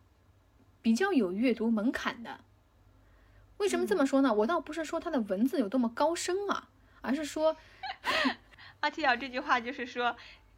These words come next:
Speaker 2: 你们不配看。
Speaker 1: <laughs> 不是，不是，我是觉得，<laughs> 我是觉得这个小说，它和你所理解的普通的那种男频网文，它是完全不一样的东西。它是有一点儿什么呢？
Speaker 2: 嗯。
Speaker 1: 它有一点儿就是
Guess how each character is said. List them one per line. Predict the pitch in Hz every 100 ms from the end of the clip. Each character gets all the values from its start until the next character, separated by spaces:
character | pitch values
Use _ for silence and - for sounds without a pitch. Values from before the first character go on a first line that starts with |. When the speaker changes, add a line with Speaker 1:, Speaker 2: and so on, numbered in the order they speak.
| -
Speaker 2:
你 | 226
们 | 247 -
不 | 262
配 | - - 370 - -
看。 | 339 359 311
Speaker 1:
<laughs> | 262
不 | 262
是， | 381 269
不 | 226
是， | 262 - - - - -
我 | 277
是 | 381
觉 | - 277
得， | 370 392 370 -
<laughs> | - - - 605 -
我 | 240
是 | 330
觉 | 349 269
得 | 311 427
这 | 427 359
个 | 262 - -
小 | - 202 190
说， | - 214 233 - -
它 | - 311
和 | 302 220 247
你 | 226 190
所 | - 185
理 | 180 202
解 | 269 220
的 | 196
普 | 208 - -
通 | - 247
的 | 254
那 |
种 | 240 196
男 | 190 233
频 | - 240
网 | 247 170 165
文， | 160 202
它 | 262
是 | 254
完 | 208 214
全 | 269 240
不 | 262 -
一 | 214
样 | 254 311
的 |
东 | 196 180 190
西。 | - - - _ _ _ _ _ - _ _ -
它 | 359
是 | 349
有 | 247 196
一 | 220
点 | 302 220
儿 |
什 | 190 180
么 | 190
呢？ |
Speaker 2:
嗯。 |
Speaker 1:
它 | 254
有 | 320 226 185
一 | 285
点 | 277 202
儿 | 165
就 | 185
是 | 247 226